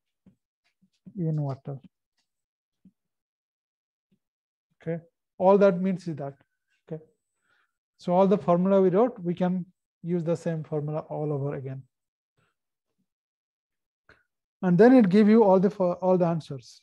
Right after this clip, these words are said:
So normally, um, the question will give you all up till here. Okay, this is what the question gives. I calculate,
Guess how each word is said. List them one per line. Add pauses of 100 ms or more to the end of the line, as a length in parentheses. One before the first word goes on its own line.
(140)
So (640)
normally, (120)
um, (1160)
the
question
will
give
you
all (140)
up
till
here. (400)
Okay,
this
is
what
the
question
gives. (1800)
I
calculate,